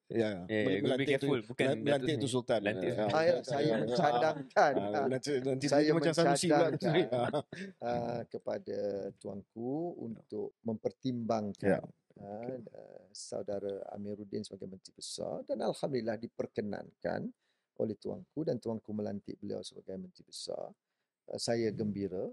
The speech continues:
Speaker 3: eh, dan saya berharap beliau dapat teruskan kerja yang baik.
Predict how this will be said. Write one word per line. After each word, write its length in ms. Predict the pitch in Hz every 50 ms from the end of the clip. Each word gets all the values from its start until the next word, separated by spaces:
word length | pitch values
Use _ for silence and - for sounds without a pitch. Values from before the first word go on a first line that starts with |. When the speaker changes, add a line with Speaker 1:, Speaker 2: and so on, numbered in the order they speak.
| 247 _ _ _
Speaker 3:
eh, 380 | - - - - - 50 - - - -
dan 200 | - 110 104 104
saya 200 | - 104 107 -
berharap 400 | - 107 - - 110 107 101 - _
beliau 240 | 104 101 101 95
dapat 200 | 98 - - - -
teruskan 560 | _ 104 101 101 95 - - - 98 104 113 131 -
kerja 400 | - 104 92 101 101 98 95 87
yang 80 | 87 -
baik. 400 | - 82 87 101 113 139 160